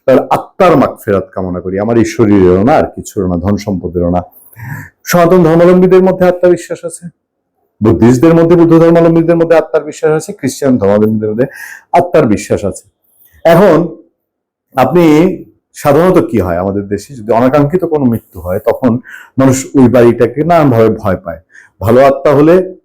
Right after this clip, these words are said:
ভালোভাবে কেউ খুঁজে পায়, খারাপ আত্মা হলে তার মতো করে সে নানান কিছুই বলে। কিছু অলৌকিক ঘটনা আছে, অবাস্তব ঘটনা আছে। আপনি, একটা লোক মারা গেছে, তার পরিবার সহ মারা গিয়েছিল, তার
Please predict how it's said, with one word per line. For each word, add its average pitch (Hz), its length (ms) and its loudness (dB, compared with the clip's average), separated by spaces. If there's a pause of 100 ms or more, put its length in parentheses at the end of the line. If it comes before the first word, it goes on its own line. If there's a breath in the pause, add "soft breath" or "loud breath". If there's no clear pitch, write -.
(160)
ভালোভাবে 127 380 2
কেউ 147 200 0
খুঁজে 147 260 -2
পায়, 180 260 2
খারাপ 170 240 2
আত্মা 139 240 -2
হলে 110 180 2
তার 117 160 2
মতো 95 240 -6
করে 87 180 -8
সে - 260 -6 (440 loud breath)
নানান 165 400 2
কিছুই 156 300 -2
বলে। 92 300 0 (180)
কিছু 113 580 0
অলৌকিক 101 400 0
ঘটনা 107 340 -4
আছে, 104 280 0
অবাস্তব 101 340 -2
ঘটনা 82 360 -18
আছে। - 180 -8
আপনি, 160 200 -4
একটা - 540 -6
লোক 165 340 2
মারা 165 300 2
গেছে, 98 760 -4 (200)
তার 113 120 0
পরিবার 196 500 2
সহ 139 280 -2
মারা 120 200 0
গিয়েছিল, 92 460 -8
তার 139 180 0